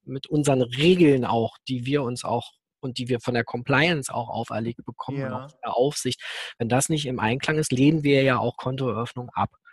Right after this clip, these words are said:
Speaker 2: Ja.
Speaker 1: Das, das ist, also das ist auch unsere Verantwortung, das zu tun und, ähm, das ist auch, auch richtig so, ne? Weil wir müssen ja wirklich sicherstellen, dass derjenige, der da ein Tradingkonto eröffnen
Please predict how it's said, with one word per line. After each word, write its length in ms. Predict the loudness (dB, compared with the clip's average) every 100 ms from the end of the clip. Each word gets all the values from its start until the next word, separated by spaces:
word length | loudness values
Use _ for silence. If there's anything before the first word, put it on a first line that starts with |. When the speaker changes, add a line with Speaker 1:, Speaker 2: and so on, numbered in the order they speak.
| _ _
Speaker 2:
Ja. 360 | -4 -2 -2 -8 -4
Speaker 1:
Das, 240 | -2 -2 0
das 240 | 0 0
ist, 260 | -6 -6 -2
also 260 | -2 0
das 200 | 0 0
ist 120 | 0
auch 160 | -2 -2
unsere 280 | -2 -2 -2
Verantwortung, 760 | -2 0 0 0 -2 0 -2
das 200 | -2 -4
zu 140 | -4 -6
tun 380 | -4 -2 -2 -4
und, 280 | -6 -8 -6
ähm, 340 | -2 0 0 -2
das 200 | -6 -4
ist 120 | -4
auch, 300 | 0 -2 -2 -6
auch 200 | -4 -4
richtig 320 | -6 -4 -6
so, 280 | -8 -12 -10
ne? 180 | -8 -2
Weil 240 | 4 4 6
wir 140 | 4
müssen 260 | 4 4 2
ja 140 | 2
wirklich 320 | 0 0 0
sicherstellen, 720 | 2 4 4 2 2 2 2
dass 180 | 0 -2
derjenige, 500 | 2 2 2 -2 0
der 280 | 2 2 2
da 120 | 2
ein 140 | 0 -2
Tradingkonto 640 | 0 2 0 -2 -2 0
eröffnen 500 | 0 0 -2 -2 -4